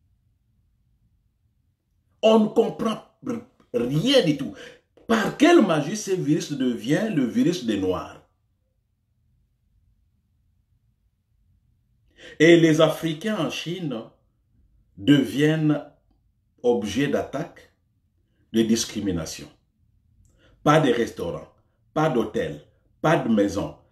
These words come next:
pas d'avion pour rentrer. Que deviendront ces Noirs africains en Chine ? Moi, je ne condamne pas la Chine.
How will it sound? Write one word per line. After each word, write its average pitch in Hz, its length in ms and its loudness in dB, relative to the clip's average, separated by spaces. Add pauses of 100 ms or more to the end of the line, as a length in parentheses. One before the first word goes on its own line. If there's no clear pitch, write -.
(260)
pas 160 180 4
d'avion 135 460 2
pour 120 220 -2
rentrer. 95 460 -6 (2250)
Que 196 240 4
deviendront 139 840 0
ces 135 640 -12 (380)
Noirs 117 420 0
africains 104 480 -8
en 87 60 -12
Chine ? 85 340 -18 (2500)
Moi, 202 140 6
je 214 100 2
ne 180 80 2
condamne 170 420 2
pas 175 140 -4
la 143 100 -4
Chine. 147 440 -8